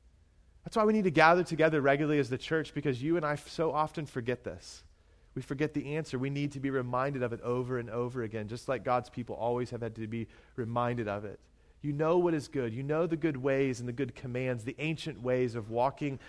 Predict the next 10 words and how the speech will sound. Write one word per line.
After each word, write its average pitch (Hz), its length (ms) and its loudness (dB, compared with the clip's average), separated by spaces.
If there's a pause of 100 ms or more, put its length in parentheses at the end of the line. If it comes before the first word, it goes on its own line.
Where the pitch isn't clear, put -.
(140)
with 127 300 0
your 117 260 -2
God 120 420 4
in 123 380 -4 (260)
relationship. 120 1040 -2 (800)
You 139 140 0
know 160 260 6
what 170 140 6
is 120 100 -4
required. 113 680 -2